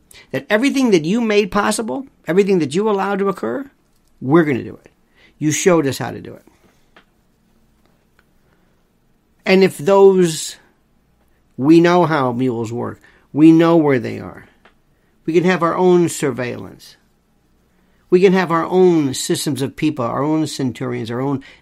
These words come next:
night watchmen, our own sentries. We know how it's done. Just how they can infiltrate B L M,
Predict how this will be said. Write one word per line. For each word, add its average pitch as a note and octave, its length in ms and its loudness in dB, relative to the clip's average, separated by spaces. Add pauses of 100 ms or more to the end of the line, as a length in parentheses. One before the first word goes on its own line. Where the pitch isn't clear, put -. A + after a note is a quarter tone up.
night D3 380 0
watchmen, C3 1000 -6
our C3 240 -6
own D3+ 360 -4
sentries. - 920 -10 (320)
We E3+ 200 4
know F3+ 240 2
how D3+ 320 -2
it's C#3 180 -8
done. - 420 -16 (1160)
Just F#3 180 0
how F3 120 -2
they E3+ 120 -2
can E3 160 -2
infiltrate D#3 720 -4
B E3 160 2
L D#3+ 160 -4
M, D#3 300 -10